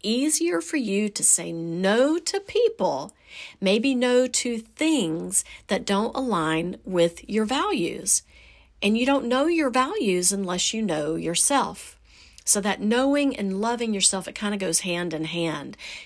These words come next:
Great way to do that. Practice yoga. You really get in tune with yourself. Um, sometimes it's very cathartic. I know when I practiced, uh, what's called hot yoga, I actually went to a studio in Atlanta.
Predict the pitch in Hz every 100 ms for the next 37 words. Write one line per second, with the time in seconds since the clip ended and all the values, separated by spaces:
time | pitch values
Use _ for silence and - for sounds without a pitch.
0 | - 196 170 175 208 240 262 262 277 320
1 | 208 143 - _ - 165 160 - 220 -
2 | 214 262 269 143 151 156 175 196 214 220
3 | 202 214 220 233 196 - 156 - - 139
4 | - - - - - - 165 160 151 -
5 | 196 202 220 196 196 - 190 180 180 -
6 | 180 190 196 151 - - - - - -
7 | 175 190 196 185 196 202 196 180 - 160
8 | - - - 165 170 170 - - 180 -
9 | 170 - 196 220 240 247 254 - - -
10 | - - 196 - 208 190 - - 175 180
11 | 185 - - 175 151 151 - - 233 185
12 | 151 160 165 170 180 180 156 151 160